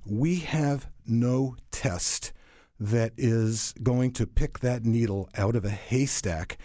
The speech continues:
and identify the person who might become a shooter. But in order to use hospitalization to prevent it, we would have to sweep whole numbers of people who might fit that profile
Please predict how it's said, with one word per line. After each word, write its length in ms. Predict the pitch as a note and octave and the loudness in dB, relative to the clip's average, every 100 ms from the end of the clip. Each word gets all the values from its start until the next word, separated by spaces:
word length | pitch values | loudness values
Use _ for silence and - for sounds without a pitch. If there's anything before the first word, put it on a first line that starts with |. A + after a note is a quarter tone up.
| - - | -20 -6
and 340 | A#2 G#2 G#2+ - | 0 2 2 2
identify 840 | A2 G2+ B2 D3+ D#3 B2 F#2+ F#2 | 0 2 2 4 0 0 0 0
the 100 | F#2 | 0
person 440 | - G#2+ - G2 - | 0 0 0 -2 -2
who 200 | - G#2+ | 0 2
might 560 | G2 G#2 G#2+ A#2+ C#3+ - | 4 4 4 2 0 -2
become 480 | C3+ - A#2+ A#2+ A2+ | -2 2 2 2 0
a 60 | A2+ | -2
shooter. 460 | - D#3+ A#2+ F2 | 0 0 0 0
But 260 | - A2 - | 0 -2 0
in 180 | B2 A2+ | 0 2
order 300 | C3 D#3 F#3 | 0 0 -2
to 160 | - | -2
use 360 | C3+ D3 D3 - - - - - - | 0 2 2 -2 -8 -16 -20 -16 -2
hospitalization 1120 | D#3 - - A#2 A2+ G#2 E3 A3 - F#2+ F2+ - - - | 0 2 0 0 0 2 2 2 0 -2 -4 -8 -18 0
to 120 | C#3+ | 2
prevent 480 | - B2+ G#2 G#3+ - | 4 2 4 2 2
it, 140 | F2 - - - - - | -2 -6 -18 -20 -12 0
we 200 | C3 E3+ | 2 4
would 180 | E3 - | 2 0
have 300 | D3 C#3+ - | -2 -2 -2
to 100 | C#3+ | -2
sweep 540 | - - C#3 B2+ B2+ - | 0 0 2 2 0 -4
whole 580 | - - - D#3 E3 E3+ | -8 -6 0 4 4 4
numbers 720 | E3+ D#3+ D3+ E3 G#2+ D2+ F#2 | 2 2 4 2 0 -4 -6
of 200 | - G#2+ | -2 -2
people 320 | - A2 G#2+ G#2+ | 0 0 0 0
who 120 | A#2 | 2
might 240 | G#2 G2+ | 0 -2
fit 260 | - F3 - | -2 -4 -2
that 220 | C#3 B2+ | -4 -2
profile 640 | - B2 A2+ A#2 A2 A2 | 0 0 0 -2 -2 -4